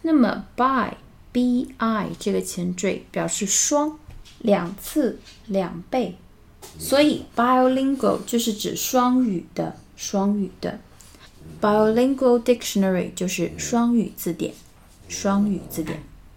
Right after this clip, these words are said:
我们再来回顾一下这句话。He was an expert in English literature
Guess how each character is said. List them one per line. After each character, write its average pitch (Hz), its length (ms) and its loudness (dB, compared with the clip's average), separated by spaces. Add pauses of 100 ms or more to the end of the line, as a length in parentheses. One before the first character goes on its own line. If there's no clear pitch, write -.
(1000)
我 226 100 -2
们 202 120 2
再 269 160 0
来 247 120 2
回 240 140 -6
顾 208 160 -2
一 208 60 0
下 208 180 -2
这 190 140 -6
句 185 140 -6
话。 180 300 -8 (520)
He 254 140 4
was 220 300 0
an 190 240 -4
expert 202 680 -4 (180)
in 196 180 -4
English 214 560 -2
literature 185 760 -2